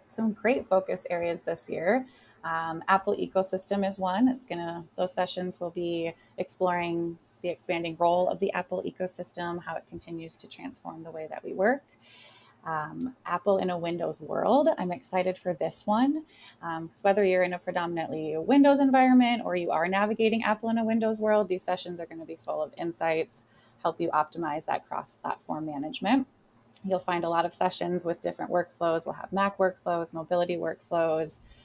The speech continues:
Security, of course, is always a priority, so you'll find a focus area on securing devices with JAMF, and we will also have our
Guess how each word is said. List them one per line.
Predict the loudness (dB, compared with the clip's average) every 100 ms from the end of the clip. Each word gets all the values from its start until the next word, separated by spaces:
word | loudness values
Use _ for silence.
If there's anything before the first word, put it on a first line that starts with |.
| _ _
Security, | -10 2 6 8 8
of | 8
course, | 6 6 4
is | 6
always | 6 6 6
a | 2
priority, | 4 6 6 6 4 2
so | 2 0
you'll | 2 0 -4 -14 -8
find | -4 0 0 -2
a | -4
focus | -4 -2 -2 -2 -2
area | -2 0 0 -2
on | -4 -6
securing | -8 -10 -8 -6 -6
devices | -6 -8 -8 -10 -12
with | -12 -14 0
JAMF, | 4 6 4 0 -12 _ -20 -8
and | -4 -2
we | -2
will | 0
also | -2 -2 -4
have | -2 0
our | 0